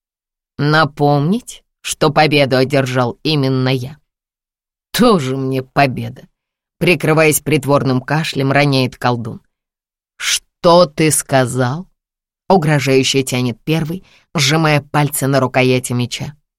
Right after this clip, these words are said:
«Он сказал, что жалкой была твоя победа», громко усмехается его брат. «Ещё и слабак»,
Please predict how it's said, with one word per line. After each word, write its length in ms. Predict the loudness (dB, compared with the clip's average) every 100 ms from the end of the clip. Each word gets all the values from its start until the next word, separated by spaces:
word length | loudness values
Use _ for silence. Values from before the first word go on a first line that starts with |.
| _ _ _ -2
«Он 280 | 2 4
сказал, 480 | 2 0 2 4 2
что 280 | 0 0 0
жалкой 520 | 2 2 2 2 -2
была 260 | 0 2 0
твоя 240 | 0 -2
победа», 480 | 0 -2 -4 -8 -12 _ _ _ -8
громко 460 | 2 4 4 2 0
усмехается 680 | 0 -2 -2 0 0 0
его 220 | -4 -4 -6
брат. 320 | -6 -12 _ _ _ _ _ _ _ _ _ _ -10
«Ещё 680 | -4 2 4 2 2 2
и 80 | 4
слабак», 760 | 2 0 2 0 -2 -12 _